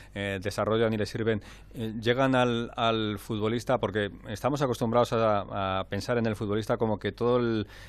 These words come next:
el asunto de la táctica le, le marea bastante, ¿no? Si ya es bastante con la charla de un entrenador, que algunos te reconocen que,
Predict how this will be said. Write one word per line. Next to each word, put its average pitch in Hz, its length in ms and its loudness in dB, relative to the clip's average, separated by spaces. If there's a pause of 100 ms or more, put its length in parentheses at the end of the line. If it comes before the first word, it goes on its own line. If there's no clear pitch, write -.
(100)
el 107 280 0
asunto 123 300 0
de 123 60 4
la 113 120 2
táctica 110 400 0
le, 107 240 2
le 101 100 2
marea 104 280 2
bastante, 95 460 -2
¿no? 113 120 -2
Si 107 160 -6
ya 127 340 8
es 120 100 4
bastante 120 360 0
con 113 140 0
la 110 120 4
charla 117 260 4
de 113 80 2
un 113 100 0
entrenador, 110 640 4
que 107 80 2
algunos 107 360 2
te 113 120 0
reconocen 110 500 0
que, 107 260 2